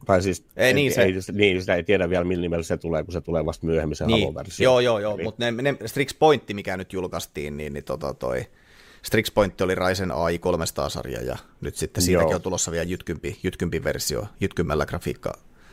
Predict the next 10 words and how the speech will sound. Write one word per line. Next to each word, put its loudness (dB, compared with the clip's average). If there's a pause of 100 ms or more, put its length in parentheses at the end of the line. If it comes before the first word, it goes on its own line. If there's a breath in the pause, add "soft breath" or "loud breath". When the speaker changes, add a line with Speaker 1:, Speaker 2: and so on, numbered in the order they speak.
(200 loud breath)
Speaker 1:
Kyllä. 2
Speaker 2:
ohjaimella, 0
joten 2
Inteliltä 4
nyt 0
sinne 2
kannettavien 2 (340 loud breath)
saralle 2
sitten -4
ehkä 0